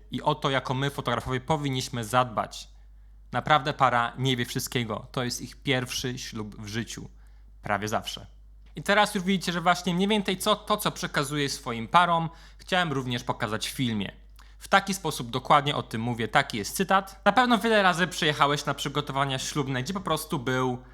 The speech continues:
syf, ale nie taki ślubny chaos, nie o tym mówię. Mówię o konkretnym syfie, na przykład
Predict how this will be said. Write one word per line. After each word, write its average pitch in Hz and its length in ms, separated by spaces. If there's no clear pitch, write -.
syf, - 720
ale 202 220
nie 226 120
taki 180 640
ślubny 156 400
chaos, 131 440
nie 151 140
o 143 40
tym 156 180
mówię. 120 240
Mówię 151 280
o 151 40
konkretnym 185 600
syfie, 131 400
na 135 100
przykład 147 420